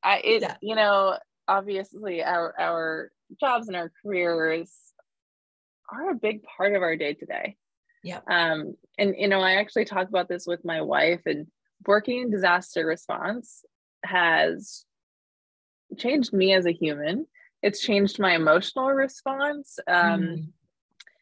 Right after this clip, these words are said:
Speaker 1: and a lot of my life, ha-, you know,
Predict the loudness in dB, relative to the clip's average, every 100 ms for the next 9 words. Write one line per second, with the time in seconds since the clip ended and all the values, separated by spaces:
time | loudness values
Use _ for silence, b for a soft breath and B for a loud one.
0 | b _ -2 2 4 4 2 -2 -10 _
1 | _ _ _ _ _ 0 4 4 2 2
2 | 0 2 0 -4 _ -14 -12 -8 -8 -4
3 | 0 0